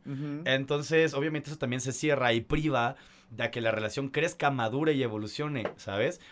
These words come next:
Speaker 2: Obviamente de manera po-, pues, por positiva.
Speaker 1: Claro.
Speaker 2: Entonces, a mí me ha pasado mucho que conozco relaciones que empiezan cerradas,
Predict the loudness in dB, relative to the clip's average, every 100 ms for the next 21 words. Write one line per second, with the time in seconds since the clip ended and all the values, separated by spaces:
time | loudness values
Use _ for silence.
0 | -6 -4 -2 -2 -2 -2 -4 -2 0 0
1 | -2 -10 -20 -16 -16 -14 -14 -12 -14 -8
2 | -2 0 0 -2 -2 -2 -6 -8 -4 -2
3 | -2 -4 -12 -20 -20 -12 -4 0 2 2
4 | 2 2 2 2 0 0 0 0 0 0
5 | 0 -4 -6 -6 -6 -6 -2 2 6 6
6 | 4 2 -4